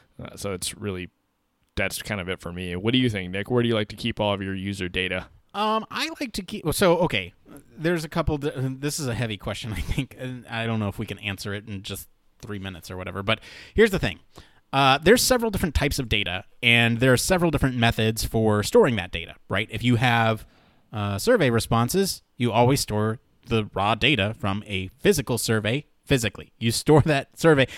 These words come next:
Speaker 2: So that way you can go back and reference it. If there's a question in the Excel sheet that you then transfer that data to, <laughs> you can always go back and reference it. Um, in terms of other things, I think,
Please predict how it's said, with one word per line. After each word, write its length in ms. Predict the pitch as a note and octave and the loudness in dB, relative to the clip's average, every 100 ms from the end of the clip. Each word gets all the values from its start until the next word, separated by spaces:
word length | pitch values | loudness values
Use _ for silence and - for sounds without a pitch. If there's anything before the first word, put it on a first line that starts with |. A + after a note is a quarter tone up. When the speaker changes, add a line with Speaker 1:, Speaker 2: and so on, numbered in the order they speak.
| - | 0
Speaker 2:
So 120 | G3 | 4
that 60 | A#3 | 6
way 80 | |
you 80 | A3 | 6
can 100 | G3 | 4
go 100 | F#3+ | 2
back 200 | G3 F#3 | 0 -2
and 80 | F3 | -2
reference 380 | D#3+ D#3+ C#3+ - | -2 0 -2 -2
it. 140 | C3+ - | -2 0
If 180 | C3+ | -2
there's 340 | - C3+ B2+ - | 2 4 4 0
a 100 | A#2+ | -10
question 440 | - F#3+ - E3 | -2 -2 0 2
in 100 | D3 | 4
the 120 | C#3 B2+ | 6 4
Excel 320 | - A3 A3 | 4 2 2
sheet 300 | - C3 C#3+ - - - | 2 0 -2 -12 -20 -12
that 120 | B2+ | -2
you 100 | B2+ | 0
then 200 | A#2 A#2 | 2 0
transfer 380 | G#2+ C#3+ C3+ B2 | 2 2 2 2
that 200 | A2+ A2+ | 2 0
data 260 | A#2+ A2+ A2 | -2 -2 0
to, 140 | C3 | 4
<laughs> 80 | B2+ | 4
you 160 | C#3 | 2
can 220 | C#3 C#3+ A2 | 0 0 -2
always 420 | G#2+ B2+ C#3 C#3+ | -4 0 2 0
go 160 | C3+ D3+ | 0 0
back 260 | C3 A#2+ B2+ | 0 -2 0
and 120 | A#2 | 2
reference 340 | G2 G2 F2+ | 0 -2 -10
it. 100 | - _ - - - - - | -16 _ -20 -20 -20 -16 -4
Um, 500 | A2+ G#2 G2+ F#2+ - _ _ _ _ _ _ - | 0 2 0 -4 -10 _ _ _ _ _ _ -2
in 80 | D3 | 2
terms 220 | F3 E3+ | 2 2
of 60 | D3+ | 2
other 160 | D#3 D#3 | 2 2
things, 240 | D#3+ C#3+ | 0 2
I 100 | C#3 | 0
think, 380 | - F3 D#3+ | 2 0 0